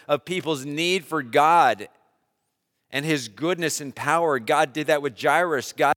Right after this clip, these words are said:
did that with the still unnamed woman. God does that with you and with me. We resist pain, suffering, difficulty as if it's the plague.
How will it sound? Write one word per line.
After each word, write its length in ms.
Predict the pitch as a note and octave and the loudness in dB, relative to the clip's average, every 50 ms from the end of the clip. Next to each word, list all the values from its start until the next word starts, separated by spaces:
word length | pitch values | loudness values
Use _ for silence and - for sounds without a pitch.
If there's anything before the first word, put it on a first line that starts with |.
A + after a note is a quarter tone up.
| _ _ - | _ _ -10
did 180 | C#3+ D3+ D3+ | -8 -6 -2
that 480 | D3+ D#3+ D3+ D3 C#3+ A2+ _ _ - - - - _ _ _ _ _ _ _ _ _ _ _ _ - | 0 2 2 2 2 -2 _ _ -20 -20 -20 -20 _ _ _ _ _ _ _ _ _ _ _ _ -8
with 160 | D3 D#3 - | -8 -6 -6
the 120 | - D3 | -4 -4
still 440 | - - - - E3 F#3 F#3+ F#3 D3+ | -4 -4 -4 -2 0 0 2 2 2
unnamed 600 | D3 D3+ E3 E3+ E3 D#3 D#3 E3 E3 D#3+ D3 C3 | 2 0 0 0 -2 -2 -2 0 -2 -2 -4 -6
woman. 340 | B2 C3 D3+ D#3+ D#3+ C#3+ C3 | -4 -2 -2 -2 -2 -2 -4
God 400 | A#2+ A#2 D3+ D3+ E3 F3 D3 A#2+ | 0 2 4 4 4 4 2 0
does 300 | D3+ D3+ E3 F3 D3 - | 2 2 2 2 0 -2
that 260 | - C3 A#2 A2+ G#2+ | 0 2 2 2 0
with 220 | C3 C3 B2+ A2 A2 | -2 -6 -8 -8 -10
you 420 | A#2 B2+ D3 E3 F3 E3+ D3+ C3 | -10 -8 -4 -4 -4 -4 -4 -6
and 300 | B2 B2+ C3 C3 C3 B2+ | -6 -8 -8 -10 -10 -8
with 180 | B2+ C3 B2 - | -8 -10 -10 -10
me. 320 | C3 B2+ C#3+ D#3+ D#3 D3 | -12 -10 -8 -8 -8 -8
We 180 | B2+ C3 D3 D3 | -8 -8 -8 -6
resist 560 | C#3+ C#3+ C#3 A#2+ G2+ - E3 D#3 - - _ | -6 -6 -8 -8 -6 -4 -4 -4 -4 -6 _
pain, 320 | - C3 D3 D#3 D#3 C#3+ B2 | -14 -12 -10 -10 -10 -10 -10
suffering, 500 | - - C#3+ C#3+ C#3 - D3 C#3 A#2 A2 | -8 -6 -4 -4 -4 -6 -8 -12 -8 -6
difficulty 680 | C#3+ D3+ B2+ D3 - C#3+ B2+ A#2 - - G2+ D#2 C#2 _ _ _ _ _ _ _ _ _ _ _ _ _ _ _ _ _ _ _ _ _ _ _ _ _ - | -6 -6 -6 -6 -6 -6 -6 -6 -8 -14 -18 -18 -20 _ _ _ _ _ _ _ _ _ _ _ _ _ _ _ _ _ _ _ _ _ _ _ _ _ -14
as 200 | - B2 A2 C3 | -12 -12 -10 -10
if 120 | D3+ C3+ | -10 -10
it's 160 | D3 C#3+ - | -12 -14 -14
the 100 | - C3 | -14 -16
plague. 600 | G2 - - C#3 D3+ D#3 D3+ C#3+ A#2+ G2 - - | -16 -14 -8 -6 -4 -4 -4 -4 -6 -8 -10 -18